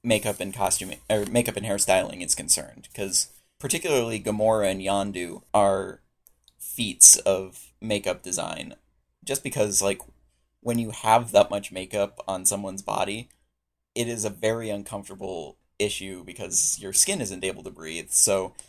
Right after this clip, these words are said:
you, you have to come up with creative ways in order to make that work, and my understanding is that they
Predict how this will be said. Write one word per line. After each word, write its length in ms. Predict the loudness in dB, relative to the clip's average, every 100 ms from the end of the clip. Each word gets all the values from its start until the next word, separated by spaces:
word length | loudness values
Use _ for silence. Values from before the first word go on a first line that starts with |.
| _ _ _
you, 160 | -14 -10
you 120 | -2
have 140 | 0 0
to 60 |
come 180 | -4 -6
up 120 | -8
with 120 | -14
creative 480 | -14 -8 -6 -4 -4
ways 360 | -2 -2 -2 -6
in 80 | -8
order 240 | -10 -10
to 480 | -6 -6 -8 -14 -18 _ _
make 280 | -4 -4 -2
that 260 | -2 -2 -4
work, 440 | -6 -6 -6 -16 -10
and 320 | -8 -8 -14 _ _ _
my 160 | -6
understanding 500 | -4 -6 -6 -6 -6
is 120 | -6 -4
that 220 | -4 -2
they 340 | -6 -6 -12